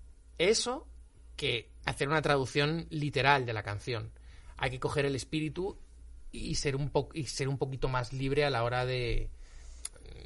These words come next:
o sea, si intentas traducir el verso tal cual, vas a, vas a fracasar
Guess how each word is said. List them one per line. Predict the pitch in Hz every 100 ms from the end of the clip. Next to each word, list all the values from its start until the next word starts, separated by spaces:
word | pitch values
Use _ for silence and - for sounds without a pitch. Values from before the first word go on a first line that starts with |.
| - - -
o |
sea, | - 143 143
si | - 170
intentas | 170 202 220 220
traducir | 208 185 - 160
el | 143 143 135
verso | 139 160 156 151
tal | - 117
cual, | 110 156 180 190 - - -
vas | 135 127 127 120 139
a, | 117 110 113 113 - - - - -
vas | 123
a | 131
fracasar | 120 117 - 127 120